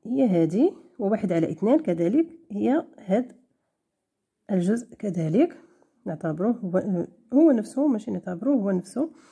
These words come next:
إذن يساوي صفر. بالنسبة للتمرين رقم أربعة، ألاحظ الشريط ثم أحسب،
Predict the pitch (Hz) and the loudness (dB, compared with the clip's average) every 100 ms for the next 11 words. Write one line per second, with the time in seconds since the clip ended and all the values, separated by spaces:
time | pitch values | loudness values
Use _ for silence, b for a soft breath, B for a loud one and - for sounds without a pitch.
0 | b b 240 180 262 381 - - - 208 | b b -6 2 4 4 0 -14 -4 0
1 | 277 349 - 190 185 175 _ _ _ _ | 0 -2 -6 -8 -8 -12 _ _ _ _
2 | _ 220 262 254 185 180 - _ - 220 | _ 0 0 0 -2 -2 -6 _ -12 -6
3 | 190 190 - 190 - 185 165 156 269 370 | -4 -4 -6 -10 -8 -8 -8 -2 -2 -4
4 | b b b b b b b b b - | b b b b b b b b b 0
5 | 262 247 220 311 - 247 - 202 277 311 | 4 4 4 0 0 -4 0 2 2 2
6 | 226 247 - - 240 - - 196 175 | 0 0 0 -4 -6 -6 -8 -6 -6